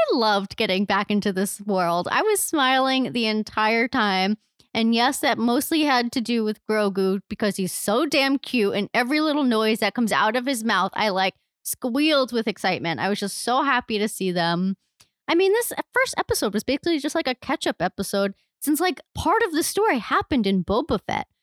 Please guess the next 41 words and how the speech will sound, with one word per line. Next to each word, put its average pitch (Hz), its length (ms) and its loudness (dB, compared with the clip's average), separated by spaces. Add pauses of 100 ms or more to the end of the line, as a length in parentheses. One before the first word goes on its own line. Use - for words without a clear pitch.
(140)
So 302 100 0
I 339 60 2
feel 415 260 0
like 440 140 0
they 339 120 0
had 302 200 0
to, 320 100 0
like, 262 200 0
kind 254 200 0
of 196 180 -6
give 196 220 0
us, 208 280 2
like, 220 180 0
a, 180 320 2 (460)
not 453 180 2
a 254 40 2
summary, 208 480 2
but 208 160 0
just - 160 -2
say, 247 200 2
like, 233 240 2 (580)
"Hey, 220 300 2
this 254 260 -2
is 370 120 -2
what 359 140 0
happened 339 360 2
to 294 100 -2
Cara 339 460 2
Dune," 226 520 2
you 247 120 2
know 233 180 2
what 254 100 0
I 285 60 -2
mean? 254 260 -2
Like, 233 280 0
"This 370 160 -4
is 302 120 0
what 285 160 0
happened 302 400 0
to, 254 300 -2
uh, 233 260 2